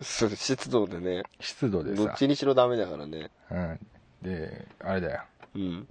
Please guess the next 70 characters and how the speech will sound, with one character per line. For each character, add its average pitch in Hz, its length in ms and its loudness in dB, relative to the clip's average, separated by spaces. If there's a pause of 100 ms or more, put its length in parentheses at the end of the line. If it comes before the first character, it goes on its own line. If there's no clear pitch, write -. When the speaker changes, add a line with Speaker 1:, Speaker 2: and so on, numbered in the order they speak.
Speaker 2:
嫁 117 280 2
が 127 180 4
俺 113 180 4
の 139 80 2
こ 131 80 -2
と 98 80 -4
テ - 160 -2
ン 113 100 0
パ 123 120 6
ー 131 60 6
っ - 20 -10
て - 80 -12
バ 92 160 2
カ 113 100 2
に 123 100 0
す - 140 -6
ん 104 80 2
だ 82 80 -2
よ。 - 80 -10 (720)
Speaker 1:
そ - 260 -10
っ - 60 -12 (140)
か。 76 400 2
Speaker 2:
俺 113 140 2
そ - 120 0
れ 151 80 -2
ひ 156 160 0
ど 185 180 6
い 202 80 2
と - 120 -2
思 95 120 2
わ 107 80 4
な - 140 -6
い？ - 60 -12 (1000)
Speaker 1:
<laughs> 156 60 6
い - 60 4 (260)
や。 131 120 4 (260)
Speaker 2:
ね - 340 6 (600)
え。 - 40 4
Speaker 1:
<laughs> - 0 -
い 185 40 6
い - 220 -4
じ - 140 -14
ゃ 277 80 10
ね - 120 4
え 127 100 6
か、 104 220 4
も 120 240 0
う。 - 80 0
Speaker 2:
い - 40 4
や、 - 60 2
ひ - 160 4
ど 135 260 6
い 104 60 4
よ、 95 80 0
は 92 80 -2
っ 82 60 -4
き - 140 -6
り 90 100 -2
言 - 0 -
っ - 20 -6
て。 127 60 -4
Speaker 1:
ひ 117 40 0
ど 135 140 8
い 147 100 4
な。 160 80 0 (920)
Speaker 2:
そ 202 200 4
う 226 60 4
い 233 80 6
う 220 340 4
さ、 - 180 4